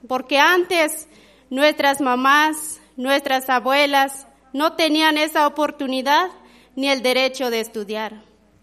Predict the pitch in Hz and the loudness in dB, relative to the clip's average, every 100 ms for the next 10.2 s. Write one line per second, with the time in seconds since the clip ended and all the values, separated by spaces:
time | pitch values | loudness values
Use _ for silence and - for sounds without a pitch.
0 | _ _ _ _ _ _ _ _ - 277 | _ _ _ _ _ _ _ _ -4 2
1 | 302 370 440 - 320 302 294 320 330 320 | 4 4 2 0 0 2 2 4 4 4
2 | 311 302 311 294 277 277 302 320 339 302 | 2 2 -2 -2 -4 -4 -6 -6 -4 -4
3 | 285 - _ _ - 269 294 320 294 302 | -6 -16 _ _ -6 0 2 4 4 4
4 | 302 302 302 277 247 269 262 269 277 277 | 2 -2 -2 -4 -4 -6 -6 -2 0 0
5 | 262 269 247 262 247 262 254 262 240 233 | -4 -8 -8 -6 -4 -4 -6 -8 -4 -4
6 | 233 247 233 226 233 220 220 254 269 262 | -2 -4 -8 -8 -6 -6 -10 -12 -10 -8
7 | 233 233 _ _ _ _ _ _ 220 220 | -10 -12 _ _ _ _ _ _ -6 -4
8 | 220 220 233 269 285 285 269 269 262 - | -4 -6 -6 -4 -6 -4 -4 -4 -8 -16
9 | _ - 220 214 214 214 - 247 269 277 | _ -10 -4 -4 -4 -8 -6 -2 0 -2
10 | 277 | -4